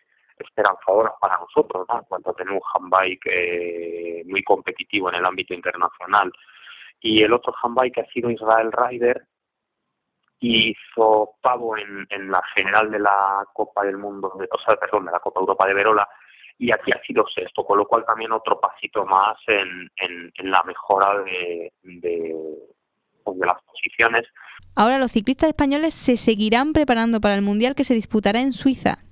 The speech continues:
Speaker 1: Mm, estamos valorando si, si poder ir a la Copa del Mundo que hay en, en Suiza, en Iberdrola-Leven, a mitad del mes de junio, pero todavía no está, no está claro, un poco por motivos económicos.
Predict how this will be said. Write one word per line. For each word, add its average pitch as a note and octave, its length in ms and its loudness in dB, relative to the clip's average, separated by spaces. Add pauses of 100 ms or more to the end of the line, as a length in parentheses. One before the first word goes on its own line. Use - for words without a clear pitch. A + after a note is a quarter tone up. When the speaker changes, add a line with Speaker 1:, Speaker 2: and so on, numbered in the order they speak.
(180)
Speaker 1:
Mm, C3 760 -2
estamos C#3 400 0
valorando A#2+ 560 2 (160)
si, G#2+ 360 0 (120)
si G#2 600 -2 (100)
poder A2 260 4
ir A#2 180 4
a G#2 680 -2
la G2+ 140 -2
Copa A2+ 260 -2
del A2 120 -4
Mundo A2 280 -4
que - 120 -2
hay G#2 180 4
en, F#2+ 300 -2
en G#2 140 -10
Suiza, G2+ 360 -2
en F#2+ 60 -2
Iberdrola-Leven, G2 760 -2 (580)
a F#2+ 60 2
mitad G2 240 2
del G2 140 4
mes G2 180 -6
de F2+ 80 -4
junio, C3 500 -2
pero G2+ 200 -2
todavía G#2 440 0
no F#2+ 200 -8
está, F2+ 480 0
no F#2 120 -8
está - 240 -2
claro, G#2+ 260 0
un G#2+ 160 -6
poco - 260 -12
por F#2+ 180 -2
motivos F#2 400 -12
económicos. - 720 -16